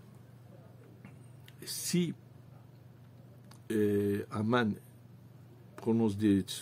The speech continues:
des bêtises, comment se fait-il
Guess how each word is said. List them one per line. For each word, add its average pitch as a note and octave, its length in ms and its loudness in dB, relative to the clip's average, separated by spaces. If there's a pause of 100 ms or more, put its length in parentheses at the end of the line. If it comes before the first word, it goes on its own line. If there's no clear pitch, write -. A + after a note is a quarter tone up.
(120)
des G#2 120 0
bêtises, D3+ 720 -6 (2750)
comment C#3 260 -2
se - 180 -8
fait-il F#3+ 580 0